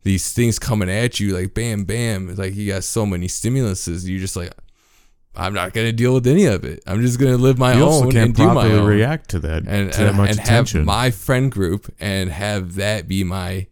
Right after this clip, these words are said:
Speaker 2: Yeah.
Speaker 1: my support system. Because that's what I think really community comes down to is support,
Speaker 2: Mm-hmm.
Speaker 1: right? Use people that are there for you and that you're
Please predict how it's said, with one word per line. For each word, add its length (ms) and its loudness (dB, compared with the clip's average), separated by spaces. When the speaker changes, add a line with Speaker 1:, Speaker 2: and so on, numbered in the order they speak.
Speaker 2:
Yeah. 320 0
Speaker 1:
my 120 0
support 400 0
system. 360 -8
Because 160 -2
that's 220 2
what 100 2
I 60 2
think 400 -4
really 360 4
community 340 -2
comes 280 -4
down 220 -4
to 280 -6
is 420 -6
support, 760 -6
Speaker 2:
Mm-hmm. 140 -2
Speaker 1:
right? 200 0
Use 240 -4
people 280 0
that 120 0
are 120 0
there 300 0
for 260 -2
you 260 -2
and 180 -4
that 100 0
you're 420 0